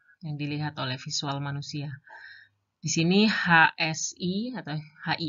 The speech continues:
S ya, hue hanya saturation S-nya dan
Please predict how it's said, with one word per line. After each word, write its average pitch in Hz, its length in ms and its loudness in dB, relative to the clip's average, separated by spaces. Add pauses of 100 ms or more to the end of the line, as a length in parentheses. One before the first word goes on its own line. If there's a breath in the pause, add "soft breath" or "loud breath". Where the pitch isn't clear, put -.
(120)
S 175 240 -6
ya, 147 100 -8 (220)
hue 226 480 4 (160)
hanya 160 400 0
saturation 175 880 -4
S-nya 170 400 -6
dan 160 240 -6